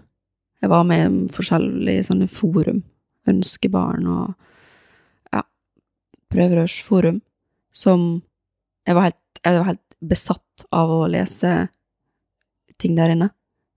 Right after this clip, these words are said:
Ehm, jeg gratulerte aldri noen som var greid å bli gravid, men jeg sugde til meg all informasjon om hvordan de hadde fått det til, hva de hadde gjort annerledes i behandlinga og sånn.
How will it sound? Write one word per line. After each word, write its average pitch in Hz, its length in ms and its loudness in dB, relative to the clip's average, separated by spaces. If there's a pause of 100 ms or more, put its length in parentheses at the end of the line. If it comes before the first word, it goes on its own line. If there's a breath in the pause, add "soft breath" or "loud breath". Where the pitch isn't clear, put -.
Ehm, 175 680 0 (1040)
jeg - 140 4
gratulerte 196 500 2
aldri 175 300 2
noen 180 260 0
som 190 100 -4
var 170 80 0
greid 170 160 4
å 165 60 -6
bli 170 100 -2
gravid, 175 300 0
men 180 240 2
jeg 170 580 0 (1120)
sugde 180 480 0
til 190 140 2
meg - 100 -2 (640)
all 180 200 0 (100)
informasjon 180 480 2 (180)
om 175 120 0 (320)
hvordan 185 320 -4
de 180 120 0
hadde 185 160 -2
fått - 180 -2
det 180 100 4
til, 202 80 -4 (120)
hva 190 140 0
de 180 80 4
hadde 180 160 4
gjort - 400 -6
annerledes 175 460 0
i - 40 -4
behandlinga 165 520 -2 (100)
og 175 140 -2
sånn. - 100 -6